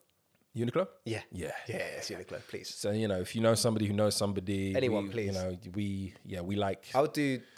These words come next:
Speaker 2: I'll almost do anything your marketing department
Speaker 1: stuff.
Speaker 2: asks for.
Speaker 1: Yeah, yeah,
Speaker 2: Yeah.
Speaker 1: yeah. We, we will model as
Speaker 2: Yeah.
Speaker 1: well for free.
Speaker 2: Yeah.
Speaker 1: Um,
Speaker 2: I'll pay.
Speaker 1: yeah.
Speaker 2: I'll pay.
Speaker 1: Yeah.
Speaker 2: I'll pay to sponsor
Speaker 1: Um,
Speaker 2: us.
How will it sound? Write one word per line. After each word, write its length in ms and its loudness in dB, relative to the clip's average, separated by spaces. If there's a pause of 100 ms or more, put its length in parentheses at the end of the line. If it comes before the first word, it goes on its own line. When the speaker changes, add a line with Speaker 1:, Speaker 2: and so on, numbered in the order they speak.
(120)
Speaker 2:
I'll 180 2
almost 320 2
do 120 -2 (100)
anything 460 0
your 100 -4
marketing 400 -4
department 300 0
Speaker 1:
stuff. 100 -2
Speaker 2:
asks 200 -8
for. 200 -10
Speaker 1:
Yeah, 240 -4
yeah, 200 -6
Speaker 2:
Yeah. 80 -4
Speaker 1:
yeah. 100 -6
We, 280 -4
we 140 0
will 120 0
model 460 0 (120)
as 60 4
Speaker 2:
Yeah. 100 4
Speaker 1:
well 180 6
for 160 0
free. 240 0 (200)
Speaker 2:
Yeah. 160 4 (220)
Speaker 1:
Um, 800 -12
Speaker 2:
I'll 120 4
pay. 240 2 (160)
Speaker 1:
yeah. 320 -6 (320)
Speaker 2:
I'll 80 0
pay. 220 -2 (140)
Speaker 1:
Yeah. 260 -10 (200)
Speaker 2:
I'll 80 2
pay 200 0
to 60 -8
sponsor 300 6
Speaker 1:
Um, 60 -2
Speaker 2:
us. 180 -10